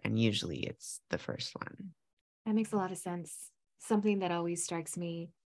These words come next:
Speaker 2: about, like, the whole concept of propaganda is that, like, they don't, they don't need our help.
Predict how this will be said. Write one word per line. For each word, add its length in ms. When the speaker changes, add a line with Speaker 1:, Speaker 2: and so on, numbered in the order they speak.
Speaker 2:
about, 320
like, 140
the 80
whole 160
concept 560
of 100
propaganda 720
is 460
that, 360
like, 260
they 120
don't, 280
they 80
don't 160
need 140
our 120
help. 420